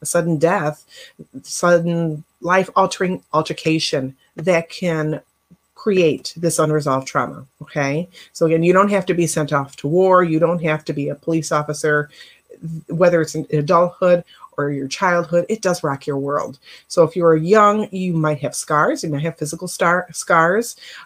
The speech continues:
and you might even, I don't know if I almost felt like I was a little more vulnerable, because how can you cope with yourself when you're locked in a situation as a child? You're trapped with this person. You might feel that you have no recourse. And I did. I felt like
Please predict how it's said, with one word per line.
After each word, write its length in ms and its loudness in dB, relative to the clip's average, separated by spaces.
and 420 0
you 220 -2
might 500 0
even, 760 -2
I 120 -16
don't 100 -8
know 120 2
if 80 -4
I 160 2
almost 340 -2
felt 240 -2
like 160 -4
I 80 0
was 140 0
a 40 0
little 160 0
more 220 2
vulnerable, 560 0
because 440 -4
how 160 2
can 140 -2
you 100 -2
cope 300 2
with 100 -4
yourself 400 -6
when 140 -2
you're 160 -2
locked 420 2
in 340 2
a 40 -2
situation 600 0
as 160 -2
a 40 -4
child? 520 -2
You're 200 2
trapped 500 -4
with 140 -2
this 160 -4
person. 400 -6
You 220 -2
might 400 -2
feel 240 2
that 140 -2
you 200 -2
have 140 0
no 160 0
recourse. 480 0
And 100 -12
I 200 0
did. 300 4
I 100 2
felt 220 -2
like 200 -2